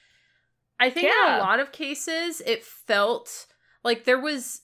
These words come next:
Speaker 1: there were a couple, like, the episode where the woman had to get a divorce, it almost felt, because I think we've talked about this before, that possession and s-, and,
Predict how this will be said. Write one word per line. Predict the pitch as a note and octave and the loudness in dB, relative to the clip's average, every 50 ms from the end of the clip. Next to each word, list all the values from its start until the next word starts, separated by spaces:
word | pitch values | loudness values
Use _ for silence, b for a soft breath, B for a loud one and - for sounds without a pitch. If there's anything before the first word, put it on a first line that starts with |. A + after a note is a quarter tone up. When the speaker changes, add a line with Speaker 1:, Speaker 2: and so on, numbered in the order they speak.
| _ _ | _ _
Speaker 1:
there | - A#3+ C4 | -4 -2 2
were | D4+ D#4 | 4 2
a | D4 | 2
couple, | D4 - C#4+ C#4 C#4 C#4+ C4+ B3+ B3 - - | 2 0 -4 -4 -2 0 2 2 2 2 2
like, | A#3 A3+ A3+ - | -2 -2 0 0
the | B3 G#3+ - | 0 2 2
episode | B3+ B3 - D#4 - - D#4 C#4+ A#3 A3+ | 2 0 -2 -6 -6 -6 -6 -6 -4 -2
where | B3 A#3 A3+ A3 A3 | 0 2 2 2 2
the | G#3+ A3 | 0 -4
woman | G#3 A3 G#3+ G#3 G#3 G#3 | -6 -6 -6 -6 -8 -8
had | G#3 G#3 G3+ | -8 -8 -10
to | G#3 G3+ | -8 -8
get | G#3 F#3+ | -8 -8
a | F#3+ E3+ | -8 -8
divorce, | F3+ F3 F3 E3+ E3 F3+ A3+ B3+ - - - - - _ _ _ _ _ _ _ _ _ _ - | -8 -10 -8 -6 -4 -4 -4 -4 -6 -10 -12 -14 -16 _ _ _ _ _ _ _ _ _ _ 2
it | B3+ C4 | 2 4
almost | - G3 G#3 A#3 C4 C#4 C4+ C4 - - - _ _ _ _ | 4 2 -2 0 0 0 -2 -2 -6 -12 -16 _ _ _ _
felt, | - B3 A3+ G3+ - - - _ _ _ _ | 0 2 2 2 2 -2 -10 _ _ _ _
because | - - D#4+ C#4+ | -10 -8 0 2
I | D#4 D#4 | 2 2
think | E4+ F#4+ F4 - - _ _ _ _ _ _ A#3 | 4 0 0 -2 -6 _ _ _ _ _ _ -4
we've | D4 D#4 D#4 | -4 -4 0
talked | - D#4+ D#4+ D#4 | 0 0 0 0
about | C#4 C4+ C4+ | -2 -4 -4
this | A#3 G#3 - | -4 -10 -10
before, | - G3 - A3 G3+ F#3+ | -14 -12 -8 -6 -4 -2
that | F3 E3+ - - _ | -2 -2 -4 -4 _
possession | - - - G3+ F3+ F3+ F#3 F3+ G3+ - - A#3 G3+ F#3+ F#3+ F#3+ G3 G3 G3+ b b b b b b b b - | -18 -12 -10 -10 -4 0 0 0 0 -2 -4 -4 -4 -4 -6 -8 -8 -12 -14 b b b b b b b b -8
and | G#3 G3+ F#3+ | -8 -8 -8
s-, | - - - - | -10 -16 -10 -8
and, | - G3 F#3 F3 E3 D#3 - | -8 -6 -6 -8 -10 -12 -14